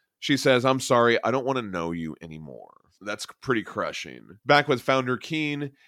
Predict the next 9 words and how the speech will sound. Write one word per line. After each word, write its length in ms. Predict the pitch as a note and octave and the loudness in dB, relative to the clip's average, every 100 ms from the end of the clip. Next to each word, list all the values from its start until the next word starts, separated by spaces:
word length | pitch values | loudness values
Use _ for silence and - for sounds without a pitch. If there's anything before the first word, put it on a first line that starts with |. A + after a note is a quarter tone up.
| - | -4
he 120 | D3+ | 0
updates 360 | D3+ D3 C#3+ | 2 4 2
the 80 | C3+ | 0
citizens 460 | B2 C#3+ C#3 C#3 A#2+ | -4 -4 -4 -8 -8
that 100 | G#2+ | -10
the 60 | |
Surfer 400 | A2 C#3 C3+ D3 | -4 -2 0 2
is 120 | C3 A#2 | 2 2
leaving, 680 | E3 G#3 D#3 B2+ B2 C3+ | -2 0 0 0 -2 -4